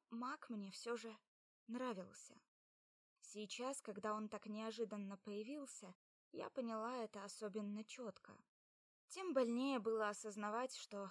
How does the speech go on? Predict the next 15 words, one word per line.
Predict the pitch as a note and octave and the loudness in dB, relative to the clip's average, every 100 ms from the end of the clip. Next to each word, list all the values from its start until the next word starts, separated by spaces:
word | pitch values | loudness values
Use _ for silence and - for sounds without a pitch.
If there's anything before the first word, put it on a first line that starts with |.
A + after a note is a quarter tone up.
| - | -4
возможно, | G3+ G#3+ G#3 A3+ A#3 G#3 | 2 2 4 0 0 -8
сегодня | - G3 G3+ G3+ | -6 0 0 0
наша | F#3+ F#3+ G#3 | -2 -4 -4
последняя | - - F#3+ F#3+ F3+ F3 | -8 -8 -4 -4 -4 -6
встреча. | - - F#3+ F3 - - _ _ _ _ _ - | -10 -8 -6 -6 -10 -14 _ _ _ _ _ -2
«Да», | A3 D#4+ G4+ - - _ _ _ _ | 8 8 8 0 -20 _ _ _ _
ответила, | - G3+ F#3+ G#3 G3 G#3 G3+ F#3+ - | -6 -4 2 4 2 0 0 -2 -6
надеюсь, | G3+ G3 G3+ G3+ | -4 0 2 0
твёрдо | - G3+ G#3 G3 G3+ | -2 2 2 4 0
и | |
равнодушно. | G3+ G3 G#3 G3+ G3+ - F#3+ G3+ _ _ _ _ _ _ _ - | 2 0 0 0 -4 -6 -10 -12 _ _ _ _ _ _ _ -8
«Но | D#4 G#4 G4+ _ | -2 -2 -4 _
ты | - F#4 | 0 2
не | F4+ | 4
волнуйся, | D#4+ D4 B3 B3 A#3+ B3 | 4 4 4 0 -4 -8